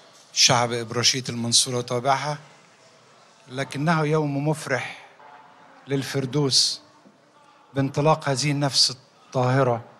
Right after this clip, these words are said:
اللي عاشرناها ما يقرب من عشرين سنة، تمتعنا بوجودها في وسطينا. نيافة الأنبا داوود المتنيح مجموعة من الصفات الحسنة،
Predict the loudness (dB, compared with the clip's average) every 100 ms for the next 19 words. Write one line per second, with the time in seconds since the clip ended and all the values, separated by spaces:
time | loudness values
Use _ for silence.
0 | _ _ _ _ _ _ _ _ -6 0
1 | 2 2 0 2 2 2 2 0 0 -4
2 | 0 0 0 0 -2 0 2 2 0 -6
3 | -16 _ _ _ _ _ _ _ _ _
4 | _ 0 4 4 4 4 4 4 2 0
5 | 0 0 0 -2 -2 0 0 0 -6 -16
6 | _ _ _ _ _ _ _ _ _ _
7 | _ _ _ -6 0 0 -2 -8 -4 -2
8 | -2 0 -2 -2 -4 -6 -6 -2 0 0
9 | 0 -4 -6 -20 _ _ _ _ _ _
10 | _ _ -2 0 2 4 6 4 2 2
11 | 2 2 -2 -4 -4 -4 0 0 0 -6